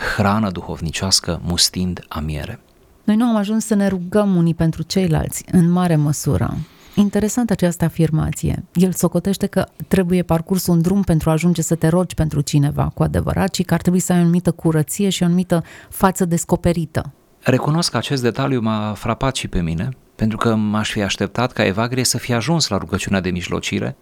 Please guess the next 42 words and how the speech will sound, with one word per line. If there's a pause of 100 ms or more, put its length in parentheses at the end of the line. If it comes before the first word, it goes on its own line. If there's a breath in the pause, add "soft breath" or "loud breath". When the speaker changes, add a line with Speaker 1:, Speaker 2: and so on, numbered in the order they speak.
(160)
Speaker 1:
pentru
că
mă
uit
în
jurul
meu,
mă
uit
la
mine
și
noi
așa
de
repede
ajungem
la
mijlocire. (340)
Aici,
uh, (220)
se
pare
că
lucrurile
sunt
mai
temporizate
și
sunt,
uh, (100)
puse
cumva
pe
un
plan
mai
înalt,
unde
n-ajungi
din
prima.